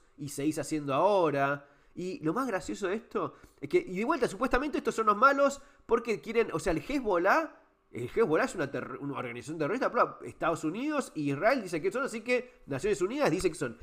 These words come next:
Ahora, los tipos que atacan a las Naciones Unidas, dicho sea de paso, Israel atacando Naciones Unidas, soldados de España, de Italia, de Irlanda,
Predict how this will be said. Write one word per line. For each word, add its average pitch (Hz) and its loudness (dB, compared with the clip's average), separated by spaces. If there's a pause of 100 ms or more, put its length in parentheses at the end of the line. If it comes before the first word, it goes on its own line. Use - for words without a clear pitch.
(120)
Ahora, 220 8 (240)
los 415 2
tipos 403 6
que 247 4
atacan 247 6
a 190 8
las 196 6
Naciones 240 2
Unidas, 233 4
dicho 233 -2
sea 220 4
de 220 2
paso, 165 2
Israel 254 6
atacando 180 2
Naciones 233 0
Unidas, 190 2
soldados 240 4
de 147 2
España, 147 6
de 208 4
Italia, 151 6
de 180 6
Irlanda, 269 2